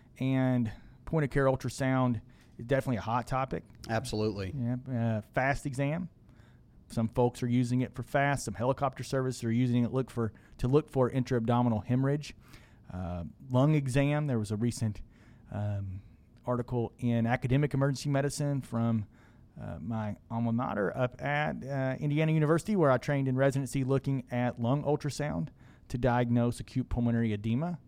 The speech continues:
Speaker 1: potentially an additional, uh, bit of information that we could use in our acute pulmonary edema patients. A lot of emergency department use now with ultrasound. I would say number one, two, and three is peripheral I V placement.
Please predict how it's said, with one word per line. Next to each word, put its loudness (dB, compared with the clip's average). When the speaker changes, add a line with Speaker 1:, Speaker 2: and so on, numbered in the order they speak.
Speaker 1:
potentially -4
an -6
additional, -2
uh, -14
bit 2
of 0
information 0
that -2
we -4
could -8
use 0
in 0
our 0
acute -4
pulmonary 0
edema -2
patients. -6
A -10
lot 2
of -2
emergency -2
department 0
use -4
now 0
with -4
ultrasound. -2
I 0
would -4
say -4
number 0
one, 0
two, 4
and -2
three -4
is -6
peripheral -6
I -2
V -4
placement. -10